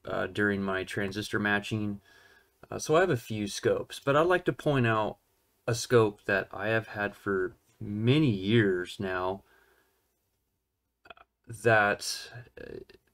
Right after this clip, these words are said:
really will help in the long run when it comes to amplifier repair, and they're cheap. A lot cheaper than a benchtop four-channel or even a benchtop two-channel scope. This is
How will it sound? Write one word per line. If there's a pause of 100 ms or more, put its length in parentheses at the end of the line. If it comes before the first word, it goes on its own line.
(180)
really
will
help (1040)
in
the
long
run
when
it
comes
to
amplifier
repair,
and
they're
cheap. (1300)
A
lot
cheaper (160)
than
a
benchtop (400)
four-channel
or
even
a
benchtop
two-channel
scope. (1500)
This
is